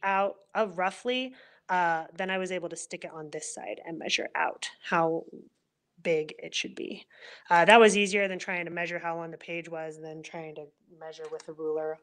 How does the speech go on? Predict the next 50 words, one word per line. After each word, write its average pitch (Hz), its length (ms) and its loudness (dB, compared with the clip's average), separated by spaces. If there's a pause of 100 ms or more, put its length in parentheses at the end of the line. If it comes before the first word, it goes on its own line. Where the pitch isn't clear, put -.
though 156 80 -2
I 156 80 -2
did 156 180 -4
have 160 300 4
a 156 40 -4
ruler 160 380 -4
on 165 140 -10
hand. 311 360 0 (1400)
I 196 120 4
just 185 180 -6
thought 170 160 0
it 160 80 -8
was 165 200 -10
easier 156 640 -10
to 160 460 -4 (500)
give 170 160 -2
it 151 80 -2
a 147 80 -4
rough 147 320 -6
shape 143 400 -4
and 151 140 -10
then 143 200 -14
trim. - 400 -6 (720)
Um, 160 220 -2
and 180 80 2
I 254 80 4
think 320 200 0
that 311 100 4
worked 311 200 2
out 294 140 -4
pretty 294 200 -6
good. 277 220 0 (540)
What 208 140 6
I 208 60 6
did 233 120 0
have 254 140 0
to 247 80 -12
do 240 100 -6
before 208 360 -6
I 233 60 -2
trimmed 208 300 -10
it, 185 160 -18
though, 175 280 -6
was 175 280 -12
try 190 260 -6
and 175 380 -6
determine, 170 680 -10 (120)
uh, 160 260 -4
the 170 100 -4
width 175 400 -8